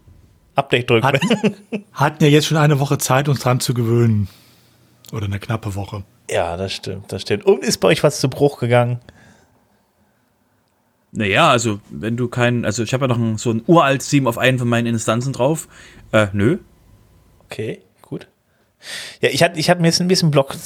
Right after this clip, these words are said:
Speaker 1: äh, kaputt gegangen. Also den hab ich, den hab ich aber selber programmiert, aber das ist okay. Das war,
Speaker 3: Ach so.
Speaker 1: ja, das war ein
Speaker 3: Hm.
Speaker 1: Bug.
Speaker 3: Ja, du musst halt auch am Core dranbleiben, um das zu wissen.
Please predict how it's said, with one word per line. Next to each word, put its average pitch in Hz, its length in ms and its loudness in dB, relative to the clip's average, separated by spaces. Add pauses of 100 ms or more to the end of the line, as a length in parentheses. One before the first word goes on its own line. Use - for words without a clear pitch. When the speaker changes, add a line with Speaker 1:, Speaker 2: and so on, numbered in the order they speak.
(140)
Speaker 1:
äh, 101 160 2
kaputt - 300 -2
gegangen. 95 420 0
Also 101 280 -4
den 101 280 -4
hab 101 120 -4
ich, - 80 -10
den 104 60 0
hab 107 80 2
ich - 60 -2
aber 110 120 4
selber 110 240 2
programmiert, 87 440 -2
aber - 200 -4
das 95 160 -4
ist - 80 -12
okay. 90 320 -6 (100)
Das 120 160 0
war, 160 460 4
Speaker 3:
Ach - 40 -6
so. 131 360 0
Speaker 1:
ja, 123 300 0
das 107 200 -6
war 107 60 -4
ein 95 160 -2
Speaker 3:
Hm. 87 160 -6
Speaker 1:
Bug. - 320 -2
Speaker 3:
Ja, 98 300 0 (300)
du 127 120 0
musst 175 260 4
halt 185 160 0
auch 165 140 0
am 170 160 2
Core 185 240 2
dranbleiben, 185 520 2
um 143 80 -2
das 139 220 -2
zu 151 160 -4
wissen. 139 340 0